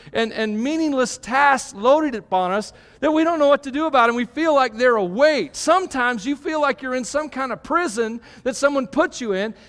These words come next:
and you don't know how you got there. Some of you think God doesn't even like you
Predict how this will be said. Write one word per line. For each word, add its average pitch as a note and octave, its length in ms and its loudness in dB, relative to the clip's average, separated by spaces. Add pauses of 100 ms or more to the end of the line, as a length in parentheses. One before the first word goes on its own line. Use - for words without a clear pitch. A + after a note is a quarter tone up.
and D4+ 160 2
you E4 100 4
don't E4 180 2
know B3+ 120 -2
how A#3 180 -2
you B3+ 160 -6
got D#4 320 0
there. D#3 260 -4 (200)
Some F#4 400 2
of D4+ 160 2
you A#3+ 120 -4
think F#3+ 380 -8 (220)
God C4+ 320 4
doesn't C#4 320 2
even D#4+ 260 0
like F#4 380 2
you D3 360 -4